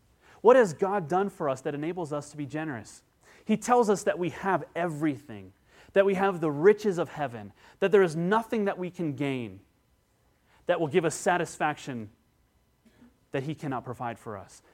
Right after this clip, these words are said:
There is nothing that we can gain that could seek ap-, his approval. There is nothing that we can have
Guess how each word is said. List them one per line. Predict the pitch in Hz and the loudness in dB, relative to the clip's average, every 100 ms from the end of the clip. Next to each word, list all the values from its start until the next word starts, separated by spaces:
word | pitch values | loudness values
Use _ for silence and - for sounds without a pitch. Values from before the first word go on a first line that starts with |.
| - | 2
There | 185 | 4
is | 165 | 4
nothing | 185 226 240 240 208 | 4 2 2 2 2
that | 180 | 2
we | 190 | -2
can | 190 160 | -2 0
gain | 165 165 143 | 2 2 0
that | 135 | -4
could | 160 135 | -8 -10
seek | - 196 - - - | -6 -6 -8 -20 -8
ap-, | - 175 - | -6 -6 -6
his | 196 190 165 | -2 0 0
approval. | - - 190 147 120 92 _ _ _ _ _ - | -2 0 2 0 -6 -10 _ _ _ _ _ 2
There | |
is | 190 175 | 4 4
nothing | 214 240 233 202 | 2 2 2 0
that | 170 | 0
we | 185 | -4
can | 185 | -6
have | 151 175 160 135 110 | -8 -4 0 0 -2